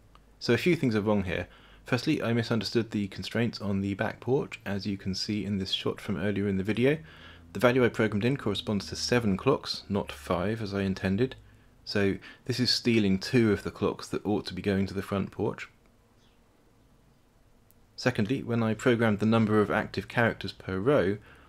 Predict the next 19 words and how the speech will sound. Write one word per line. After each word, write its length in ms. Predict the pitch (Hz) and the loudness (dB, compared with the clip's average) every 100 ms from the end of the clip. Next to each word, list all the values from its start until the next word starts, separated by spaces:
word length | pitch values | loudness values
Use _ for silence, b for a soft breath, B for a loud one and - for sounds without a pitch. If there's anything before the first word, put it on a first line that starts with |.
| B | B
although 340 | 113 117 147 131 | -4 -2 0 0
I 40 | |
tried 460 | 117 - 139 131 - | -2 0 2 2 0
to 80 | |
subtract 580 | 101 110 - 117 - - | -6 -8 -4 -4 -4 -4
one 300 | 104 98 90 | -2 0 -2
to 120 | - | -2
make 220 | 110 107 - | -2 -2 -6
the 100 | 98 | -6
front 300 | - 110 95 | -2 -2 0
porch 380 | 123 - - | 0 0 0
bigger, 340 | 131 127 98 113 B B B B | 0 0 0 -4 B B B B
I 120 | 107 | -4
actually 400 | - 120 - 135 | -2 -4 -2 -2
needed 320 | 110 107 98 | 0 0 -2
to 80 | 98 | -4
subtract 440 | 95 95 - - - | -8 -6 -4 -4 -4
one 240 | 101 98 | -2 -2
again, 540 | 85 - 120 92 98 | -2 0 2 2 -2